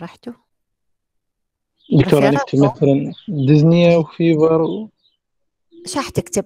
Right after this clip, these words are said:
Speaker 1: نبتي من فوق. أنت تعرف شنو قصدي بالريفيرال فورم؟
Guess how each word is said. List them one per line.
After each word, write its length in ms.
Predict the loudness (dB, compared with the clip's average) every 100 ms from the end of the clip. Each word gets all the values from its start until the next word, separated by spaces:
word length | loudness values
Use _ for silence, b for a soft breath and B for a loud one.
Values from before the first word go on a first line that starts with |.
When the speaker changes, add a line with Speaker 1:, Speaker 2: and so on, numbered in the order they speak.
| -4
Speaker 1:
نبتي 280 | -4 -4 -4
من 180 | -2 -4
فوق. 320 | -2 -2 -2 -8 -20 -14 -14 -14 -18
أنت 260 | -14 -6 -4
تعرف 300 | -2 -4 -4
شنو 240 | -4 -4 -4
قصدي 260 | -4 -2 -4
بالريفيرال 680 | -4 -4 -2 0 0 -2
فورم؟ 360 | -2 0 0